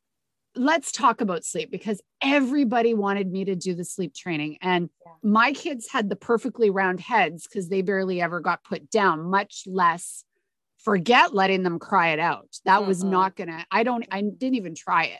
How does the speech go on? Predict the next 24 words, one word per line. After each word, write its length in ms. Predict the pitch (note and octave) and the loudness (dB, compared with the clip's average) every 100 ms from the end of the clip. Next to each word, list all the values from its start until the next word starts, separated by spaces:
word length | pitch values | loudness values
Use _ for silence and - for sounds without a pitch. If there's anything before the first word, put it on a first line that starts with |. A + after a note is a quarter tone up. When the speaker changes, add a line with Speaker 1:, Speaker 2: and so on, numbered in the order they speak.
| - | -10
Speaker 1:
I 100 | F#3 | -6
think 180 | A3 G#3 | -2 0
I 80 | |
let 200 | F3+ F#3+ | 0 -2
them 140 | G3+ F3+ | -6 -10
cry 280 | - F3 E3+ | -2 -2 -2
for 140 | F3 | -8
five 280 | - E3+ E3+ | -2 -2 0
minutes 340 | E3+ E3 - | -2 -2 -6
and 80 | E3 | -8
I 60 | D3+ | -6
was 160 | D3+ | -6
like, 260 | E3 D3+ D3+ _ - | -6 -8 -8 _ -4
"Nope, 320 | G#3 D4+ D#4 _ | 4 4 2 _
not 300 | F#3+ F3+ F3 | -2 -2 -2
gonna 140 | F#3 D#3+ | -8 -10
happen." 460 | E3 C#3+ D#3 - _ _ _ _ | -10 -10 -12 -14 _ _ _ _
What 240 | G#3+ C#4+ | -2 0
is 160 | C#4+ C4+ - | 0 -2 -2
sleep 200 | G3+ - | -4 -2
training? 440 | F#3+ D#3 C#3+ E3+ _ _ _ _ _ _ _ _ | -4 -4 -6 -14 _ _ _ _ _ _ _ _
Speaker 2:
So 300 | - - D4+ | -6 4 4
it's 300 | D4 - - - | 4 0 -4 -4
so 180 | G4+ | -4